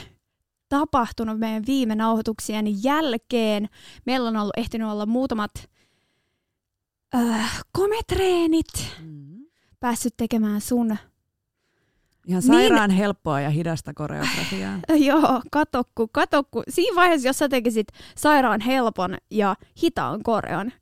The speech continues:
Speaker 1: niin en mä tiedä, mitä maailmassa olisi <laughs> si-, siinä vaiheessa tapahtunut.
Speaker 2: Suomi voittaisi uudestaan Euroviisuissa.
Speaker 1: Joo, muuten.
Speaker 2: Sit kun Suomi voittaa Euroviisuissa seuraavan kerran, niin sit mä teen jonkun superhelpon ja rauhallisen koreografian.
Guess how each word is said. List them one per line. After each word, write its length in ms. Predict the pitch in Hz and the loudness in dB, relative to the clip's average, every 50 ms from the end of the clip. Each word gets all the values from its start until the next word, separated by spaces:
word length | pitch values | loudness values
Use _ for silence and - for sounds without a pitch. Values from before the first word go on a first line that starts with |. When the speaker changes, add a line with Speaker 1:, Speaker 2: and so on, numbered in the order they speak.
| _ _ | _ _
Speaker 1:
niin 360 | - 240 233 226 220 208 - - _ _ _ _ _ _ _ _ _ _ _ | -6 -4 -2 -2 -4 -4 -8 -10 _ _ _ _ _ _ _ _ _ _ _
en 160 | 240 247 233 208 | 2 2 2 2
mä 120 | 165 135 | 0 -4
tiedä, 180 | - - 76 - | -6 -6 -8 -6
mitä 220 | 233 226 233 233 | -6 -6 -6 -6
maailmassa 480 | 233 - 127 - - - 202 - - - | -4 -4 -4 -4 -2 -2 -2 4 4 4
olisi 200 | 302 - - 254 - - 302 | 4 6 4 2 6 6 4
<laughs> 160 | 302 - - | 4 4 2
si-, 420 | - 339 - - 294 - 320 - _ - - - - - - - 320 | 2 2 2 2 0 -2 -4 -4 _ -8 -8 -8 -8 -8 -10 -12 -10
siinä 240 | - - 302 277 226 | -4 -2 0 0 0
vaiheessa 300 | 202 214 247 - 254 - | 0 -2 -2 -4 0 2
tapahtunut. 580 | - 349 - 294 285 - - 262 247 240 247 - | 2 2 4 2 0 0 0 0 0 0 -2 -2
Speaker 2:
Suomi 300 | - - 165 160 147 139 | -4 -6 -6 -4 -4 -4
voittaisi 380 | 127 143 147 - - 156 147 147 | -4 -6 -6 -6 -6 -6 -6 -6
uudestaan 420 | 156 143 151 143 - - 143 127 | -8 -8 -8 -10 -10 -12 -12 -10
Euroviisuissa. 640 | 107 143 147 156 156 156 160 165 - 170 160 - - _ _ _ _ _ _ _ _ _ _ _ _ _ _ | -10 -10 -10 -10 -10 -10 -10 -10 -10 -12 -14 -14 -18 _ _ _ _ _ _ _ _ _ _ _ _ _ _
Speaker 1:
Joo, 320 | 240 220 214 208 202 - - | -2 -2 -2 -2 -4 -6 -10
muuten. 280 | - 113 - - 240 | -12 -12 -6 -6 -6
Speaker 2:
Sit 120 | 262 - - | -6 -6 -6
kun 160 | - 220 185 | -6 -6 -6
Suomi 300 | - - 208 202 190 165 | -4 -2 -2 -2 -2 -4
voittaa 320 | 160 160 - - 160 160 | -4 -6 -6 -4 -4 -2
Euroviisuissa 520 | 165 165 156 147 131 117 123 135 151 143 - | -2 -2 -4 -4 -6 -6 -6 -6 -8 -6 -8
seuraavan 280 | 151 151 156 135 131 | -8 -6 -6 -8 -8
kerran, 240 | - 147 147 147 151 | -10 -10 -8 -8 -8
niin 80 | 147 131 | -6 -8
sit 160 | 135 - - | -8 -10 -12
mä 100 | 107 113 | -14 -12
teen 200 | - 101 107 107 | -12 -12 -10 -10
jonkun 300 | 123 135 151 - 147 139 | -10 -12 -10 -10 -12 -10
superhelpon 760 | - - 196 - 185 165 151 135 139 143 139 139 147 143 147 | -10 -10 -10 -8 -8 -8 -6 -6 -6 -8 -8 -10 -10 -10 -10
ja 120 | 151 151 | -10 -10
rauhallisen 580 | 143 147 147 151 135 160 156 160 160 - 175 170 | -12 -10 -10 -8 -8 -8 -10 -10 -10 -10 -12 -10
koreografian. 680 | - 170 170 170 165 165 165 - - 165 - 175 170 | -10 -10 -10 -8 -8 -10 -10 -12 -14 -14 -14 -16 -16